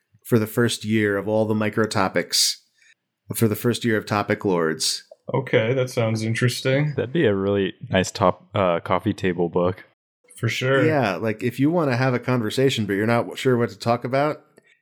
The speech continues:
Speaker 1: here's three thousand things you can talk about.
Speaker 2: <laughs>
Speaker 3: But, and the, the beginning is, like, a,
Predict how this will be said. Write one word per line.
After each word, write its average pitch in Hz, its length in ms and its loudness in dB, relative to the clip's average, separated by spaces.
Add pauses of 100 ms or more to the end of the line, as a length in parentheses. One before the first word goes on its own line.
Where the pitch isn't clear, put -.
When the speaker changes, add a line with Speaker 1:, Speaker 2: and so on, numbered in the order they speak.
(160)
Speaker 1:
here's 139 540 0 (200)
three 147 220 0
thousand 120 580 -2
things 110 320 0
you 101 60 -4
can 120 160 0
talk 202 240 10
about. 196 360 8 (800)
Speaker 2:
<laughs> 202 360 4 (680)
Speaker 3:
But, 110 220 2
and 117 180 4
the, 110 180 0
the 107 200 2
beginning 107 540 2
is, 92 200 -2
like, 95 260 0
a, 87 380 2